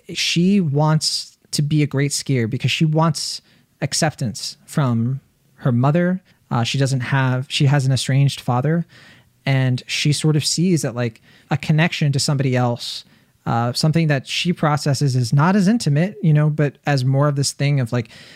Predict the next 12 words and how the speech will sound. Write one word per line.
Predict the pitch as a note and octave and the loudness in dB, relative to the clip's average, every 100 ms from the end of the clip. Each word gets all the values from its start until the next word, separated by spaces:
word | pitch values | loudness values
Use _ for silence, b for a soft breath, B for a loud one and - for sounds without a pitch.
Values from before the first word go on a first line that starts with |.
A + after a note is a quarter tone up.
| B B | B B
just | - - | -4 0
feeling | E3+ D#3+ C3+ | 0 2 0
close | - C#3 D3+ | -2 0 0
to | - | -2
somebody, | - A2 G#2+ A2 | -2 0 0 -2
feeling | - D3+ D3 | 0 2 2
like | C3+ | 0
somebody | - D3 C#3 | 0 0 0
looks | B2+ B2 - | 0 -2 -2
out | B2+ B2+ | -2 -2
for | - | -4
her | A2+ C3+ B2+ A2+ | -2 0 0 -4